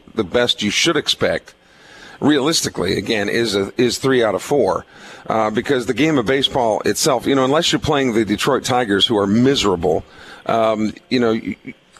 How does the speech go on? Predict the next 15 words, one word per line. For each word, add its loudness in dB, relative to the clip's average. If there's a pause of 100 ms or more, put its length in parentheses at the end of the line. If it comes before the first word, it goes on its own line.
(120)
it's -2
just, -2
it's -2
just -2
the -6
type 0
of -4
game. 0
It's -4
so 0
hard 0
to -2
beat -2
somebody 0
four, 2